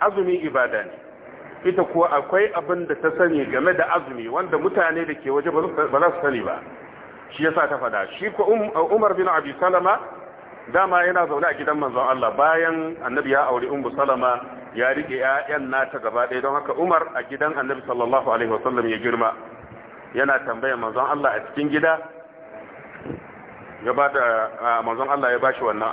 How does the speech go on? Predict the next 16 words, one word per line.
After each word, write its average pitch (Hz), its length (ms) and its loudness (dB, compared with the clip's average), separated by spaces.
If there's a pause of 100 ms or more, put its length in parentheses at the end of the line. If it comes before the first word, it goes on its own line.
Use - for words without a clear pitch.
(100)
amsa. 90 240 -6 (1300)
To 135 100 2
amma 135 360 4
a 139 40 2
nan 160 440 0
ga 127 200 2
hadisai 123 460 -6
ƙarara 165 520 2
sun 165 220 -8
tabbatar 180 580 0
da 156 140 2
abin 151 220 -2
da 151 100 2
annabi 143 240 -2
ya 139 80 0
faɗa. 107 240 -2